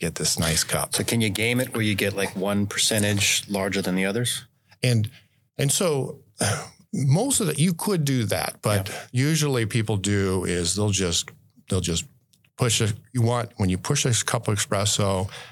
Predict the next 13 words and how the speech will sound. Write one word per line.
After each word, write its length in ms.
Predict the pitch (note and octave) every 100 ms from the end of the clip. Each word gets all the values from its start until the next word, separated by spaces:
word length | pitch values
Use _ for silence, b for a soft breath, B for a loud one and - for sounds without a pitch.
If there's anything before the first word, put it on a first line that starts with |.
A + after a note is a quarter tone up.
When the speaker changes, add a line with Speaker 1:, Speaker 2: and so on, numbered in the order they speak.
| -
Speaker 1:
you'd 160 | - F#2+
like 320 | F#2+ F#2 E2+
that 220 | - F2
espresso 380 | E2+ - A2 -
to 60 | F#2+
come 260 | - G#2 G2
out 380 | F#2+ F#2 F#2 - B B B _ _ -
twenty-five 640 | - G2 G#2 G2+ G2+ F#2+
to 80 | F2+
thirty 380 | F2+ - G2+ G#2
seconds 600 | G#2+ - G2 G2 G2 F#2
to 100 | -
do 520 | F#2 F#2+ F#2+ F#2 F#2